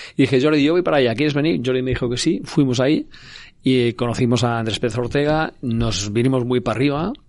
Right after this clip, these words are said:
teníamos cierta confianza porque nos habían, nos conocíamos ya y fue cuando decidimos, eh, montar algo específico de personal branding,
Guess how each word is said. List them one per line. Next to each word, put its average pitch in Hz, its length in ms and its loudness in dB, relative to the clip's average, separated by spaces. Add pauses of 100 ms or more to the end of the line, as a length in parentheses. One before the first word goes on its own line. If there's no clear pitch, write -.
(140)
teníamos 123 400 -4
cierta 123 340 -2
confianza 127 500 0
porque 107 200 -4
nos 101 160 -8
habían, 101 280 -6 (480)
nos 80 160 -8
conocíamos 98 480 -6
ya 151 240 -2 (600)
y 135 180 2
fue 143 180 2
cuando 143 220 2
decidimos, 147 720 4
eh, 120 180 2
montar 110 640 0
algo 151 580 2 (320)
específico 143 560 0
de 139 120 2
personal 113 280 -2
branding, 82 280 -4